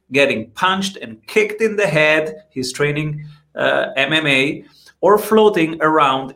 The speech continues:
in the ocean somewhere. He's currently working on taking direct response copywriting to the next level by combining marketing, human psychology, and mentalism into one. Welcome, everybody, Willy Wang.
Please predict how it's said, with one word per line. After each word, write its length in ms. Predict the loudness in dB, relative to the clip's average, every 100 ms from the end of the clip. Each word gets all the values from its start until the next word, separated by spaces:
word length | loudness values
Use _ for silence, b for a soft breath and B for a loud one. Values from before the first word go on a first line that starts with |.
| -4
in 200 | -4 -2
the 300 | -4 -6 -2
ocean 560 | 2 2 0 -6 -8 -8
somewhere. 1000 | -14 -6 -6 -6 -10 -10 -8 -8 -10 -16 b
He's 260 | -12 -10 -8
currently 480 | -2 0 0 -2 -4
working 580 | -2 -2 -2 -8 -10 -14 _ -8
on 220 | -6 -6
taking 340 | -8 -10 -8
direct 320 | -6 -4 -4 -6
response 500 | -10 -8 -8 -8 -10
copywriting 560 | -8 -4 -2 -2 -2 -6
to 80 |
the 80 | -8
next 280 | -10 -10 -8
level 560 | -2 0 2 2 0 B B B -6
by 160 | -2 -2
combining 540 | -2 0 0 0 0
marketing, 460 | 0 0 -2 -8 -4
human 240 | -2 -2
psychology, 720 | -2 -2 0 0 -2 -6 -4
and 180 | -6 -6
mentalism 920 | -4 -2 0 0 0 -2 -6 -8 -10 -6
into 340 | -6 -4 -2
one. 560 | -2 2 2 2 0 -4
Welcome, 340 | -2 -2 -2
everybody, 420 | -6 -4 0 0 0
Willy 260 | 0 2
Wang. 480 | 2 4 2 0